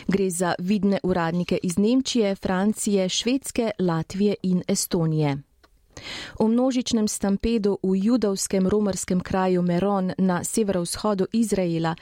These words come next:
je včeraj na romanju ortodoksnih Judov po navedbah reševalnih služb umrlo najmanj štiriinštirideset ljudi.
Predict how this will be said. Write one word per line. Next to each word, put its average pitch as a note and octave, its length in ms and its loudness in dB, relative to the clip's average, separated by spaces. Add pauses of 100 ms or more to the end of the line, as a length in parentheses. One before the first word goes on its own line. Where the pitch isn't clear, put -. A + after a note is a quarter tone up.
(260)
je F#3+ 140 2
včeraj A3 360 0
na F#3 140 2
romanju G3+ 580 2
ortodoksnih F3+ 800 -2
Judov G#3+ 380 2
po F#3 180 0
navedbah F3+ 640 0
reševalnih E3+ 640 0
služb A#3+ 440 0
umrlo G#3+ 460 2
najmanj F#3 400 0
štiriinštirideset F3+ 1120 -2
ljudi. E3+ 300 0